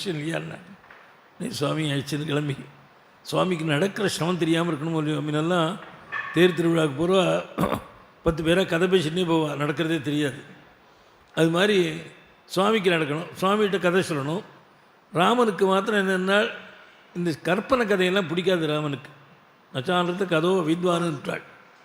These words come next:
அதனால ஸ்கந்தோத்பத்தி, கங்காவதரணம், சப்த மருதுத்பத்தி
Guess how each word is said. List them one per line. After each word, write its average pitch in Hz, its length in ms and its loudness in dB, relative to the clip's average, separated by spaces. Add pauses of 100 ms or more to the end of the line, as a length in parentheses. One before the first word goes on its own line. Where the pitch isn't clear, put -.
(300)
அதனால 180 760 2
ஸ்கந்தோத்பத்தி, 170 880 -2 (100)
கங்காவதரணம், 156 840 -2 (420)
சப்த 160 340 -2
மருதுத்பத்தி 156 880 -2